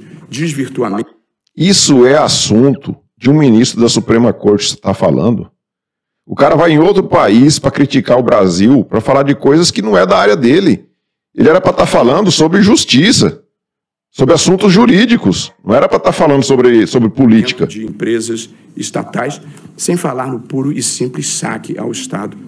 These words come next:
Speaker 1: pela prática de corrupção. Tanto um Estado agigantado e excessivamente protecionista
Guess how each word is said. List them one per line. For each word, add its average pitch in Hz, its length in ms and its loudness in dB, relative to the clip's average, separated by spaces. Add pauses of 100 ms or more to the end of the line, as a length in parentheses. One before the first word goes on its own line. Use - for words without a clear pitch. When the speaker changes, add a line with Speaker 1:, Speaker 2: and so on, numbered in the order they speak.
(360)
Speaker 1:
pela 117 200 -8
prática 104 500 -10
de 92 400 -14 (240)
corrupção. - 480 -12 (640)
Tanto 143 280 -6 (840)
um 123 180 -8
Estado 120 680 -10
agigantado 113 880 -8
e 107 80 -8
excessivamente 110 720 -8
protecionista 107 1040 -10